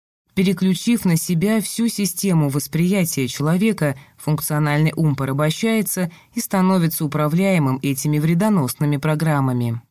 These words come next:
На одной психологии на пути своего становления далеко не уйдешь, так как фундамент для подлинного духовного домостроительства нарушен.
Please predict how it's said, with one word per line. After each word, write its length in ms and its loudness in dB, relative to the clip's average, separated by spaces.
На 200 2
одной 280 2
психологии 920 0
на 140 0
пути 340 0
своего 340 -2
становления 800 0
далеко 480 0
не 140 4
уйдешь, 520 0
так 200 -4
как 160 -2
фундамент 720 2
для 200 0
подлинного 580 0
духовного 600 -2
домостроительства 1080 -2
нарушен. 680 0